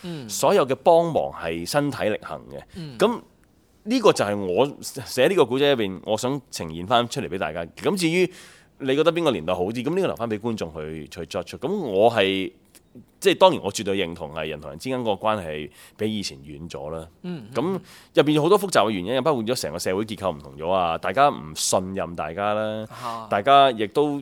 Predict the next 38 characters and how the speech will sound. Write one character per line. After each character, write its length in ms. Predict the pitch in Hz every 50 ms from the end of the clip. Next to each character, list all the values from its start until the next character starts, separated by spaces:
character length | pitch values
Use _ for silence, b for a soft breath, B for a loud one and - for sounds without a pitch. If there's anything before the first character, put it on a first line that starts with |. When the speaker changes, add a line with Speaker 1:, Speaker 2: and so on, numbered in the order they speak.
| - - 117
Speaker 2:
以 140 | 104 117
自 180 | 110 - 90 87
我 140 | 87 95 101
為 120 | 98 82 80
中 160 | 98 131 139
心 100 | 135 143
嘅 120 | 131 107 92
時 140 | - 92
候， 80 | 80 78
我 120 | 80 90
就 280 | 90 92 85 82 80 82
做 140 | - - 95
乜 100 | 98 113
要 80 | 101 87
幫 200 | 107 101 98 85
你 100 | 71 76
啫？ 120 | 87 82 - _ _ _ _
Speaker 1:
嗯。 280 | - 170 165 151 117 98 90 - _ _ _ _ - - _
Speaker 2:
噉 300 | - 120 156 190 202 - - _ _ B B B B B B B B _ _
當 200 | - 226 226 226
中 120 | 202 226 214
我， 220 | 151 131 135 143 -
我 60 | 139
覺 80 | 139 160
得 80 | 208
冇 120 | 190 143 143
一 40 | 151
個 60 | 143
判 300 | 120 117 113 110 107 107
斷 160 | 104 95 90
喺 140 | 92 98 110
度 200 | 104 82 73 71
嘅， 100 | 78 - - - _ _
即 100 | - 156 139
係 60 | 113
冇 220 | 104 107 123 147
一 40 | 139
個， 460 | 113 104 101 101 101 104 101 104 -